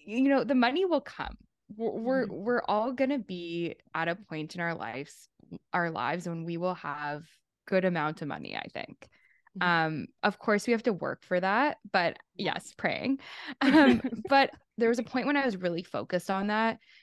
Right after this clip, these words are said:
Speaker 1: And as soon as I kind of let that go and started focusing on, like, learning and building my, my practice and my relationship with my patients, it all started to come together a little more. And I
Speaker 2: Mm-hmm.
Speaker 1: started seeing my patients sending their family members and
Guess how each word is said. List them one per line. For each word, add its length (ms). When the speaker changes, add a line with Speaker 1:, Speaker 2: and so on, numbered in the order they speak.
Speaker 1:
And 80
as 80
soon 260
as 120
I 80
kind 200
of 100
let 200
that 220
go 320
and 160
started 280
focusing 540
on, 240
like, 160
learning 480
and 160
building 320
my, 320
my 100
practice 540
and 320
my 100
relationship 540
with 100
my 180
patients, 540
it 120
all 160
started 360
to 60
come 180
together 380
a 60
little 240
more. 380
And 80
I 60
Speaker 2:
Mm-hmm. 80
Speaker 1:
started 380
seeing 540
my 240
patients 600
sending 760
their 120
family 340
members 640
and 300